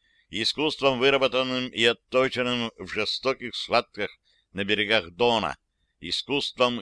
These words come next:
группового боя. Все боевые искусства мира, что самбо, что барс, что бокс, что сават, что японские боевые искусства, это искусство поединков, искусство борьбы один на один.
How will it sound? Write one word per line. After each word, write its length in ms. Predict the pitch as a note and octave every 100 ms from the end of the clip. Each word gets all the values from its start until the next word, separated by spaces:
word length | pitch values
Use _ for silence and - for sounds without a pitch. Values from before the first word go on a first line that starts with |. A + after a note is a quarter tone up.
| F#2
группового 680 | F#2 G#2+ G2+ G2+ A2+ A2+ G2+
боя. 340 | G#2+ G#2+ D2+ _ _ _ _ _ _ _ _ _ _ _
Все 160 | - E3
боевые 400 | D3+ C#3+ C#3+ D3
искусства 440 | - D3 C#3 -
мира, 440 | G#2 G#2+ A2+ G#2 G2+
что 260 | - D#3 A#2+
самбо, 480 | A2+ A#2 A#2 G#2+
что 260 | - A2+ A2+
барс, 600 | D#2+ A2+ A2+ G#2 - - _ -
что 240 | - D3+
бокс, 460 | G#2+ A#2+ A#2 - -
что 420 | - - C#3+ E2
сават, 600 | - F#2 G#2 B2+ A#2 - _ _ _ _ _
что 200 | - F3
японские 560 | E3+ A2+ C3+ D3+ - C#3
боевые 460 | C3+ C#3 C3 C3 B2+
искусства, 560 | - B2+ A#2+ - A#2 - _ _
это 300 | - D#3 F3
искусство 500 | D#3 - E3 - C#3+
поединков, 800 | C#3 D#3+ E3 D3+ F#2+ A#1 - A#1 - _ _ _ _ _
искусство 640 | D#2+ - D3+ D#3 C#3 C#3
борьбы 400 | A#2 G#2+ G#2+ D3
один 440 | A#2+ G#2 B2+ C#3+ A#2+
на 180 | C3 C#3+
один. 500 | B2+ D#2+ B1 A#1